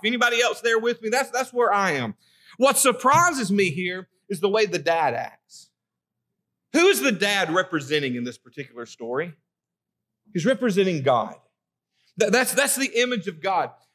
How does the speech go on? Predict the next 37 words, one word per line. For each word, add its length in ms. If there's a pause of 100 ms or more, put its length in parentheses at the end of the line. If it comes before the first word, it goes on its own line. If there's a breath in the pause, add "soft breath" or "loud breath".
And, 180
and 160
what 160
I 200 (100)
find 260
interesting 480
about 180
this 160
image 280
of 120
God 320 (220 loud breath)
is 160
he 560
says, 380
"You 120
know 120
what? 240 (100)
I 240
love 400
you 300 (120)
so 460
much." 480
I 60
want 180
you 80
to 80
know 220
that 160
this 160
morning, 260 (220 soft breath)
that 260
God 380
loves 440
you 340 (100)
so 520
much. 720 (1120)
But 580